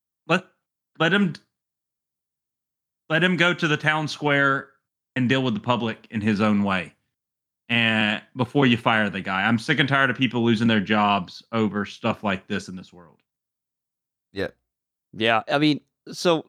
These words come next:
Speaker 3: nascar, like you said, I don't remember who said it, but you c-, you can find the man, right? It's detriment to nascar, and that's not what they wanna see. So we're gonna shake our finger at you,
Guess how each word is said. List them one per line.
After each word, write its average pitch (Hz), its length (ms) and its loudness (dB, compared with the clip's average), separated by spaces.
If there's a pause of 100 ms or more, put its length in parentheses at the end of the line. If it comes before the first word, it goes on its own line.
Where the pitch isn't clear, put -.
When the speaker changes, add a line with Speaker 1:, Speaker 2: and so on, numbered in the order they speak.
(120)
Speaker 3:
nascar, 151 500 2
like 123 180 2
you 123 120 2
said, 104 360 2
I 101 140 -2
don't - 140 -12 (100)
remember 98 260 -14
who 95 60 -10
said 95 220 -12
it, 90 100 -16
but 104 160 -8 (140)
you 151 180 2
c-, - 100 -6
you 196 120 0
can 185 120 2
find 131 300 6
the 101 40 2
man, 95 260 4
right? 113 360 4
It's 127 140 -4
detriment 123 460 2
to 107 360 2
nascar, 98 440 2
and 92 120 -2
that's 98 160 0
not 82 120 -4
what 95 120 -6
they 98 80 -2
wanna 87 200 -4
see. 92 160 -4
So 107 160 -6
we're 120 80 4
gonna 131 140 2
shake - 260 0
our 110 80 2
finger 92 260 0
at - 80 -6
you, 95 180 -2